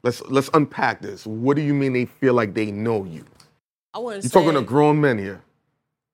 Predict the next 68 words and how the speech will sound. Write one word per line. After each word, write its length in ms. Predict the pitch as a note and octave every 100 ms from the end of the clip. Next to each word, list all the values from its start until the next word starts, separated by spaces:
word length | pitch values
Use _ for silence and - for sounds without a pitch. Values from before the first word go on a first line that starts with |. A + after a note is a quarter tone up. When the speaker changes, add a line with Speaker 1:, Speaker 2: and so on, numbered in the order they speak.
| _ A3
Speaker 2:
I 80 |
would 100 | A#3+
say, 220 | A3 A3 G#3
like, 340 | G3+ G3 - _
society 720 | - - G3 - G#3 G#3+ G3 F#3
feels 320 | G3+ F#3+ F3+
like 160 | F3+
they 160 | F#3 F3+
know 260 | E3+ E3+ D#3+
you. 280 | D#3+ D#3
Like, 320 | D#3+ D#3+ D#3+ D3+ _ - - _
they'll 160 | G3 F#3+
judge 320 | F#3+ F#3 F3
you 80 | F3
for 300 | - F3+ F3
the 120 | E3+
way 140 | F3
you 140 | F3+ F3+
look, 320 | A3+ D#3+ -
how 180 | D3+ C#3+
big 240 | D3 C#3+
you 160 | D#3 D#3+
Speaker 1:
Of 100 | A4+
Speaker 2:
are, 80 | B4 F#4
how 60 |
Speaker 1:
course. 100 | F#3
Speaker 2:
light-skinned 500 | F3 F3 - F3+ F3
you 160 | F3 E3+
are, 240 | E3+ F#3
how 180 | F#3+ F#3
long 200 | E3 F3
your 140 | F3+ F#3
hair 260 | D#3+ D3+
is, 80 | C#3+
Speaker 1:
Mm-hmm. 420 | F3 F3+ G#3 A#3
Speaker 2:
if 120 | D#3+ F3
you 80 |
have 160 | E3+ E3
nails 340 | G3+ F3 D3+
or 80 | D3+
not, 280 | C3 - G2 A2+
if 160 | F3
you're 80 | F#3
cute 280 | D3+ A3 - _ _ -
clothes 360 | A3+ G#3+ F3
or 80 | D3+
not. 280 | D3 B2 - _ _ _ _ _
It 100 | F#3+
really, 220 | A#3+ C#4 B3+
that 140 | B3
really 220 | B3+ B3+
does 220 | A#3+ A#3
not 160 | A3+ A3
matter 260 | A3+ G#3+ G#3+
who 80 |
you 160 | A3 G#3+
are 200 | G#3+ F#3+
at 200 | - F3+
all, 280 | G3 E3 D3
as 140 | E3+ F3+
long 180 | G3+
as 140 | G3 F3+
you 60 |
feel 200 | - G3
all 120 | E3+ E3+
right 180 | F#3+
in 120 | F3 F3+
here. 360 | G3 G#3+ G#3+